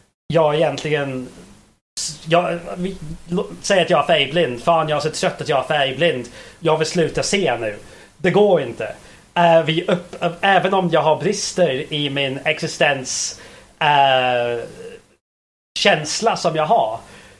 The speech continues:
vi kan inte komma ifrån det.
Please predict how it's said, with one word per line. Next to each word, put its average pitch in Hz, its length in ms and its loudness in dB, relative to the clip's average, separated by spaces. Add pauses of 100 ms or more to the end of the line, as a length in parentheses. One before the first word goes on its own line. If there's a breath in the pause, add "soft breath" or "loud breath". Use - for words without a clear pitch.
(880 loud breath)
vi 180 120 0
kan 190 220 0
inte 175 220 0
komma 175 280 0
ifrån 175 400 2
det. 101 100 -8